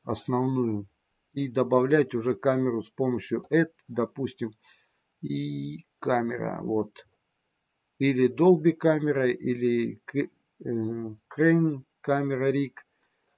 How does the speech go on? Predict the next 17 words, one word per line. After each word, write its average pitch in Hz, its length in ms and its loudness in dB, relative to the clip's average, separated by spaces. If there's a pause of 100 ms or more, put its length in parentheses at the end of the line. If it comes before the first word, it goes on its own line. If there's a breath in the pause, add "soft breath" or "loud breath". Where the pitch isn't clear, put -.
(120)
Вот 135 240 -4
вы 131 100 0
можете 127 640 0 (300)
чисто - 380 -2
в 120 80 0
основной 127 440 0
сцене 120 320 -2
добавлять, 147 540 2
э, 117 340 -4
чтобы 123 360 0
те 135 180 0
камеры 143 460 2
сюда 123 320 -4
не 120 160 -2
закидывали 117 540 -2
со 107 180 -6
светом. 107 480 -8